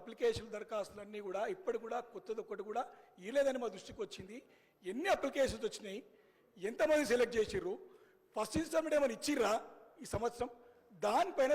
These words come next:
స్పష్టత ఇవ్వాలని మంత్రి గారు కోరుతున్నారు. వారు పది సంవత్సరాల నుంచి కలిపిందంతా కూడా కలిపి చెప్తా ఉన్నారు, అది కాదు,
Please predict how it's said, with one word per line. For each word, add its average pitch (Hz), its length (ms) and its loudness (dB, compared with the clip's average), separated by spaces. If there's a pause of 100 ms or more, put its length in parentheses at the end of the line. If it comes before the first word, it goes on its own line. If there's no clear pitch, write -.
స్పష్టత 302 400 -2
ఇవ్వాలని 247 300 2
మంత్రి 233 180 0
గారు 240 160 6
కోరుతున్నారు. 226 320 4
వారు 240 140 4 (400)
పది 240 140 4 (100)
సంవత్సరాల 294 380 4
నుంచి 294 140 -8
కలిపిందంతా 285 520 2
కూడా 277 160 4
కలిపి 269 200 0
చెప్తా 247 280 0
ఉన్నారు, 214 200 -2
అది - 160 -16
కాదు, 233 180 4